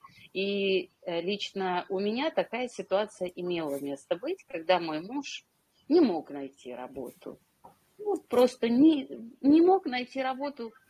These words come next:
очень-очень долго. Поэтому мы очень-очень замечательно жили, когда работала я, потому что я её могла найти, и, в общем-то, я всё могла.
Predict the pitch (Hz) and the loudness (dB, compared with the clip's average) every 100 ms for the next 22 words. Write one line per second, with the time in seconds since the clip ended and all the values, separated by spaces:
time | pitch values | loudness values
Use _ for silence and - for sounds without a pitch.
0 | _ - 349 320 320 339 - 311 233 208 | _ -8 -4 0 0 -2 -4 -8 -2 -2
1 | 190 170 156 170 175 _ _ _ - 247 | 0 -2 -4 -6 -6 _ _ _ -4 -4
2 | 285 262 254 269 302 - 262 254 240 240 | -4 -8 -6 -6 -8 -10 -10 -10 -10 -8
3 | 220 220 233 - 233 220 214 214 214 240 | -8 -6 -8 -6 -6 -6 -6 -6 -4 -2
4 | 339 302 233 - _ _ _ _ - 185 | -2 -2 -4 -4 _ _ _ _ -4 0
5 | 208 302 240 214 269 226 220 196 165 151 | 4 4 4 0 -10 -10 -10 -8 -10 -12
6 | - - 175 208 - 208 220 233 247 247 | -16 -14 -12 -12 -4 0 0 0 -2 -4
7 | 240 220 202 185 190 - 320 320 302 - | -2 2 2 0 -4 -6 -6 -4 -4 -8
8 | 233 254 220 226 - 196 185 170 160 160 | -8 -6 -4 -6 -6 -10 -8 -6 -4 -4
9 | 160 - 208 208 202 165 147 | -4 -2 -2 0 -4 -2 -6